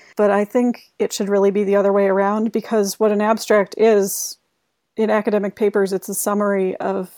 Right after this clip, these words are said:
all of your content. So if you don't know what your content is yet,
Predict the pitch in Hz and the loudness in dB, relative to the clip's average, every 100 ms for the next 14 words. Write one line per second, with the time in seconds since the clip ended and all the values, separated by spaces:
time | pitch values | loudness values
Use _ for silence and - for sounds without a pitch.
0 | _ _ _ _ _ _ _ _ _ _ | _ _ _ _ _ _ _ _ _ _
1 | 208 202 208 202 226 226 220 214 - 220 | 0 2 0 0 -2 -2 -2 -4 -2 -2
2 | 220 226 226 214 208 202 226 214 214 208 | 0 0 0 -2 -2 -2 -4 -4 -4 -4
3 | - 214 208 196 196 - - | 0 0 0 0 0 -2 -8